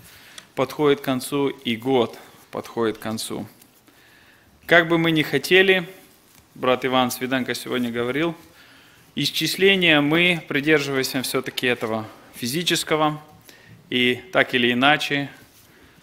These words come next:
наша жизнь, она за годом, год за годом, она уходит, и мы ближе и ближе к вечности. Поэтому,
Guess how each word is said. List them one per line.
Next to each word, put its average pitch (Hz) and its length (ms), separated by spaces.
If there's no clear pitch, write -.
наша 127 320
жизнь, 135 440
она 127 480
за 113 240
годом, 143 420
год 127 220
за 127 100
годом, 147 480
она 120 460
уходит, 135 680
и 110 540
мы 131 140
ближе 123 340
и 120 40
ближе 120 320
к - 100
вечности. 113 560
Поэтому, 180 640